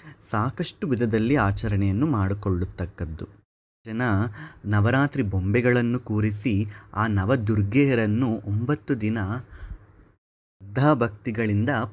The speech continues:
ಪೂಜೆಯನ್ನು ಸಲ್ಲಿಸಿ ಆ ದೇವಿ ಕೃಪೆಗೆ ಪಾತ್ರರಾಗುತ್ತೀರ. ಯಾವುದೇ ಪೂಜೆ ಮಾಡುವ ಮುನ್ನ ಅದರ ಹಿನ್ನೆಲೆ ಮತ್ತು ನಾವು ಅದನ್ನು ಯಾಕೆ ಮಾಡಬೇಕು, ಹೇಗೆ ಮಾಡಬೇಕೆಂದು ತಿಳಿದುಕೊಳ್ಳುವುದು ನಮ್ಮ ಧರ್ಮ.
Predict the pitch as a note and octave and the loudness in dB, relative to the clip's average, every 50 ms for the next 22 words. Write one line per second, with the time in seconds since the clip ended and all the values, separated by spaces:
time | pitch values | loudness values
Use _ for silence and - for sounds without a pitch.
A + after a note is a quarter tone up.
0 | - - A2 A2+ G#2+ G2+ A#2 A#2 A2 A2 A2 A#2+ A#2 - G#2 G2 F#2+ F#2+ G2+ G2+ | -8 -6 -4 -4 -2 0 0 0 0 0 0 -2 -4 -2 -2 -2 0 0 -2 -2
1 | G2+ - - B2 G2+ G#2+ G#2+ G2+ G2+ G2 G2 G2+ G2 G2+ A2 A2+ - - G2+ G2 | -2 -2 -2 -2 0 0 0 0 0 0 0 0 0 0 0 -2 -4 -6 -8 -6
2 | - G2 F#2+ A#2 C3 - - G2+ F2+ F#2 G#2 G2+ G2+ F#2 F2+ F2 E2+ E2+ E2 - | -4 -4 -2 -2 -4 -4 -2 -2 -2 -2 -2 -2 -2 0 -2 -2 -4 -6 -6 -8
3 | - - E2 E2 - D#2+ - - _ _ _ _ _ _ _ _ _ _ _ _ | -8 -10 -8 -8 -8 -10 -12 -16 _ _ _ _ _ _ _ _ _ _ _ _
4 | _ - - G#2+ G2+ G#2 G2+ G2+ G#2+ A#2 C#3 C3 C#3 D#3 E3 D#3 - A#2 A2+ G#2+ | _ -18 -10 -4 0 4 4 4 4 2 2 2 2 2 0 0 -2 -2 0 0
5 | A2 B2+ C3+ B2+ A2+ G#2+ G#2+ A2 G#2+ A#2 A2 G#2 G2+ G2+ G#2 A#2 B2 G2 F2+ A2 | 2 0 0 2 0 0 0 0 -2 -2 0 2 2 2 2 2 0 0 -2 -2
6 | A2 - - - - - - - - - G#2+ A2 A2 A2 A2+ G#2+ A2+ G#2+ G#2 B2+ | -4 -6 -12 -16 -18 -18 -20 -16 -10 -6 -4 -2 -2 -2 -2 -2 -4 -4 -4 -2
7 | C3 C#3 D3+ D#3 D#3 D3+ D#3 E3 D#3 C3 A#2+ G#2+ G#2 G#2 B2 A#2+ A2+ A2 G#2+ G#2+ | 0 2 2 4 4 2 2 2 0 -4 -4 -6 -8 -6 -6 -4 -4 -2 -2 -2
8 | G#2 G#2 G#2 G2+ G#2 G2+ G2+ G#2 G2 G2 F#2+ G#2+ B2+ - - F3 E3 C3+ A#2 A2+ | -2 -2 -2 -2 0 0 0 0 0 -2 -2 -6 -6 -6 -4 -2 0 0 0 2
9 | A2+ G#2+ G#2 A2 G#2+ G#2 G#2 - C3 B2+ G#2+ G#2 G2 G#2 G#2+ B2+ B2 A2+ F#2+ F#2+ | 0 0 0 0 -2 -2 -4 -4 -4 -4 -2 -2 -2 0 0 0 0 0 0 0
10 | G2 F#2+ G2 G2+ G2 G2+ - G2 A2+ G#2+ - G2 G2 G2+ F#2 G#2+ G#2 - F2+ F2 | 0 0 0 0 0 0 -2 -6 -6 -4 -2 -2 -2 0 -2 -2 -2 -2 -2 -2
11 | E2+ E2 F2+ G#2+ C#3+ C#3 G#2 E2+ F#2 A2 - F2+ E2+ D#2+ D#2 D#2+ D#2 E2 - | -2 -2 -2 0 0 0 0 0 0 -2 -2 -2 -4 -4 -4 -6 -8 -8 -10